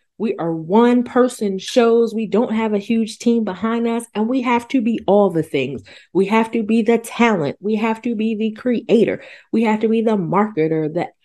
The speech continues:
admin, the graphic designer, the videographer, the editor,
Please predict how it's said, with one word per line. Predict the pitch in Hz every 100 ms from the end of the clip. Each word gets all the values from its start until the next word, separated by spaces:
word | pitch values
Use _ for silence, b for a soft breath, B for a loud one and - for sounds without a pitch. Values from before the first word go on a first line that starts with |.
| -
admin, | 240 220 175 170 165 156
the | 160 165
graphic | - 135 233 247 226 226
designer, | 185 190 202 180 151
the | 160
videographer, | 151 208 254 214 214 202 117 170
the | - - 240
editor, | 233 190 165 156